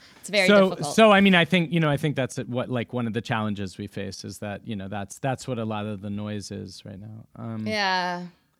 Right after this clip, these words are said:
Speaker 2: I was
Speaker 1: Yes.
Speaker 2: thinking, no, I was gonna say though, like, going back to what he was saying, like, I think, I think I read that, yeah, so, so Kant, uh, who I'm not gonna quote exactly here, um,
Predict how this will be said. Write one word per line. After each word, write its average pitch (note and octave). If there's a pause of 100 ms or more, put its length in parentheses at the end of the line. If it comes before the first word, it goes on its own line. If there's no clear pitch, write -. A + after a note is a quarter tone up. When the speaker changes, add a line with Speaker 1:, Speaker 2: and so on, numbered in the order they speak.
(140)
Speaker 2:
I E3+
was G3
Speaker 1:
Yes. -
Speaker 2:
thinking, A3+
no, G#3
I G3+
was G3
gonna G3+
say F#3+
though, D#3+
like, D#3
going E3
back D#3+
to D#3
what D3+
he C#3
was C#3+
saying, C#3+
like, C3 (400)
I D3
think, G3 (560)
I D3
think F#3+
I F#3
read D3+
that, C#3+ (360)
yeah, C#3 (140)
so, D3+ (960)
so E3 (260)
Kant, F#3+ (100)
uh, - (200)
who D#3
I'm D3+
not D#3
gonna C#3
quote C#3
exactly A#2
here, A2 (480)
um, B2